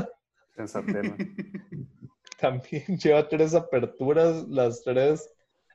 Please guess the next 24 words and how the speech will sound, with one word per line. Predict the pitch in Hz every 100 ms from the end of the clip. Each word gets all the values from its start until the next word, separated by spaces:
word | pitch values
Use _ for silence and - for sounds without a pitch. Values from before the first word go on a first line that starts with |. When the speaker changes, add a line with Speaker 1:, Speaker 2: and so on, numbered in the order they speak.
| -
Speaker 2:
han | 131 135
sido | 135 151 147 143 - _ _ _
muy, | 170 147 147 156 160 160 156 -
muy | - 147 151 127 - 180 -
buenas | 170 147 147 156
aperturas, | 151 - 120 120 139 147 143
trae | 139 135 143
una | 143
efectividad | 147 143 123 123 117 127
debajo | 139 135 135
de | 135
tres. | - 117 139 170 - _ _ _ _ _
Sumado | - - 139 131 135 165 180
a | 170
eso, | 180 175 131 117 - _ _ _ _ _ _ _ _ _
que | - 120 117 104 90 - _ _ _ _ _
desde | - 127 117 120
que | 117 120 113 107
sacaron | - 107 120 143 147
a | 113
Wade | 131 143
Davis | 135 147 147
del | 139 120
equipo | 113 147 143 139 117 101